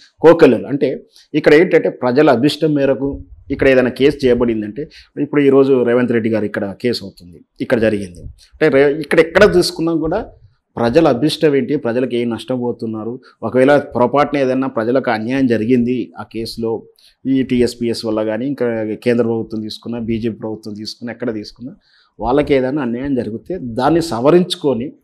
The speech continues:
ఆ నష్ట నివారణ చేయకుండా రాజకీయ కక్షలు చేద్దాం, వీళ్ళు ప్రశ్నించే వాళ్ళని ఏమైనా చేద్దాం అనుకుంటే ఒక అపోహ.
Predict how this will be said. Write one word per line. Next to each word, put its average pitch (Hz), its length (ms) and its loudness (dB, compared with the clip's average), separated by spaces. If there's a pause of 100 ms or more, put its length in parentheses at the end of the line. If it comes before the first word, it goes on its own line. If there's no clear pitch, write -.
(240)
ఆ 110 40 -8
నష్ట 113 340 -6
నివారణ 156 500 4
చేయకుండా 120 500 -6 (440)
రాజకీయ 127 420 2
కక్షలు 139 400 -4
చేద్దాం, 123 420 -2
వీళ్ళు 117 160 -6
ప్రశ్నించే 135 520 -6
వాళ్ళని 120 260 -2
ఏమైనా 107 180 -8 (100)
చేద్దాం 120 280 -6
అనుకుంటే 120 360 -12
ఒక 160 220 -8
అపోహ. 123 480 4